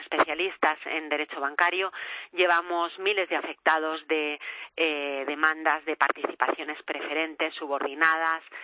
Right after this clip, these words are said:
estructurados, depósitos estructurados, valores de entidades, eh, obligaciones convertibles, bonos conver-, convertibles, todo tipo de abusos bancarios. Es decir, eh, swaps, cualquier cliente, eh,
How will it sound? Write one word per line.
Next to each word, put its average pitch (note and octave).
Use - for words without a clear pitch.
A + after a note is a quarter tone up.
estructurados, E3
depósitos D#3
estructurados, D#3
valores F3+
de D3+
entidades, D3+
eh, F3
obligaciones F#3
convertibles, F3+
bonos G3+
conver-, C3+
convertibles, F3+
todo B3
tipo B3
de G3+
abusos F3+
bancarios. B2
Es -
decir, D3
eh, E3+
swaps, F#3
cualquier G3+
cliente, C#3
eh, E3